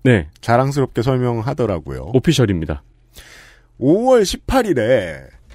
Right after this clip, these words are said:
Speaker 2: 본인의 대선 출마를 폭정에 대한 항거인 것처럼 말하는 메시지를 냈죠, 윤석열 씨가.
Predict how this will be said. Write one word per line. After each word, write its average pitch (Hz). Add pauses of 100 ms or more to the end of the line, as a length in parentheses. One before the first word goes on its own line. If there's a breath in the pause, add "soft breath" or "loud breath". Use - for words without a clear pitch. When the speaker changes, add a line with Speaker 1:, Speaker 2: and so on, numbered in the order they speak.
(480 soft breath)
Speaker 2:
본인의 226
대선 170
출마를 175
폭정에 302
대한 208
항거인 247
것처럼 185
말하는 110
메시지를 82
냈죠, 67 (120)
윤석열 82
씨가. 69